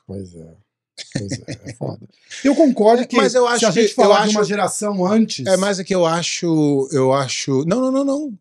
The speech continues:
Speaker 2: A Mauri Bittencourt era um atleta fenomenal. Não, e isso não, é, minha, minha opinião,
Speaker 1: Aham.
Speaker 2: eu não tô querendo ser o dono da verdade, não. Eu tô expondo a minha opinião
Speaker 1: Lógico.
Speaker 2: e eu tô dando fato aqui, eu tô mostrando por quê. O,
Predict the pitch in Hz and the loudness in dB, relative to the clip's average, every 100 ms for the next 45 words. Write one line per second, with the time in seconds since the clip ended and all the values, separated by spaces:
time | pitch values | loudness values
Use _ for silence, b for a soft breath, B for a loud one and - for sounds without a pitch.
0 | 175 160 170 147 156 175 - 185 196 185 | -6 -2 0 2 2 0 -2 -4 -2 -2
1 | - 165 185 208 208 _ _ _ _ _ | -2 -2 -2 -2 -4 _ _ _ _ _
2 | - - - - 208 220 208 160 - _ | -14 -12 -8 -4 -2 -2 -2 -4 -8 _
3 | _ _ _ _ _ - 226 262 B B | _ _ _ _ _ -2 -2 -2 B B
4 | 208 269 277 240 262 - 214 240 277 - | 0 0 0 -2 -4 -2 -2 -2 -4 -2
5 | 139 - 131 180 - 127 147 170 185 170 | -2 0 0 0 0 -2 -2 -2 0 2
6 | 147 123 - 123 131 - 147 151 139 - | 0 0 -2 -2 -2 0 2 2 2 0
7 | 127 135 131 - 131 120 127 127 123 123 | -2 -2 -4 -4 -4 -2 -2 0 0 -2
8 | 107 117 117 110 120 151 B - 113 135 | -2 -2 -2 -2 -2 -4 B -14 -4 -2
9 | 131 - 135 120 123 156 - 165 143 165 | -2 -4 -4 -2 -2 -4 -2 0 2 4
10 | 165 147 139 - 131 139 160 - 160 151 | 4 4 0 -2 -2 -2 -4 -4 -4 -4
11 | 170 - 175 214 - 160 147 - 156 156 | -8 -4 -4 -4 -4 -4 -4 -4 -4 -4
12 | - 139 - - 107 110 _ _ _ _ | -6 -12 -10 -8 -8 -10 _ _ _ _
13 | _ _ 135 131 127 120 117 113 110 110 | _ _ 0 2 2 2 2 2 0 -2
14 | 101 | -6